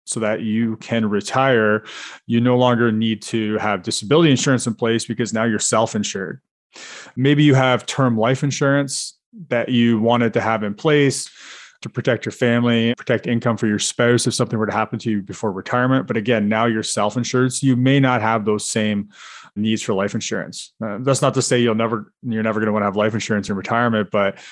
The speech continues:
the thinking around that's probably gonna be a little different. The amounts are probably gonna be a little bit different as far as what's required. So those expenses will more than likely change.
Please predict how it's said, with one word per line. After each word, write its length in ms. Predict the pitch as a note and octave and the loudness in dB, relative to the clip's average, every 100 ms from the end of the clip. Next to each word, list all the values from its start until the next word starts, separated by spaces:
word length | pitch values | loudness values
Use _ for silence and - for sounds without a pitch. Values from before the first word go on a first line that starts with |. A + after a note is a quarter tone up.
| - | -14
the 60 | - | -12
thinking 320 | - A#2 B2 | -6 -4 -2
around 240 | A2 G#2+ G2+ | 0 0 0
that's 180 | G2 | -4
probably 360 | - A#2 A2 A2 | -4 -2 0 0
gonna 120 | G#2+ | -2
be 120 | G2 | -2
a 80 | G#2 | -2
little 160 | G2+ F#2 | -2 -2
different. 420 | B2+ C3 D3 G#2+ | 0 2 2 2
The 60 | A2 | 0
amounts 340 | G#2 G#2+ - | 0 0 -4
are 60 | A2 | -2
probably 580 | A#2 G#2+ G2+ G2+ G2 - - - - | -2 0 -4 -4 -6 -10 -20 -20 -10
gonna 140 | G2+ G2 | -4 -2
be 100 | G#2 | -2
a 40 | |
little 140 | G2+ | -2
bit 140 | F#2+ G2 | -2 -2
different 340 | A2 - G#2+ | -4 -2 -4
as 100 | G2 | -4
far 200 | - G2+ | -4 -2
as 120 | F#2+ | -2
what's 220 | G2+ F#2+ F#2+ | -4 -6 -8
required. 500 | - A#2 B2+ D3 C3 | -4 0 4 2 2
So 120 | B2 | 0
those 200 | A#2 A2+ | 0 0
expenses 540 | A2 - G#2+ - G#2+ | -4 -2 -4 -2 -2
will 80 | G#2+ | 0
more 260 | G2+ G2+ G2+ | 0 0 0
than 140 | G2 | -2
likely 320 | F#2 - F#2+ | -6 -8 -10
change. 640 | - G#2+ G#2 A2 C3 - | -8 -4 -4 -4 -8 -12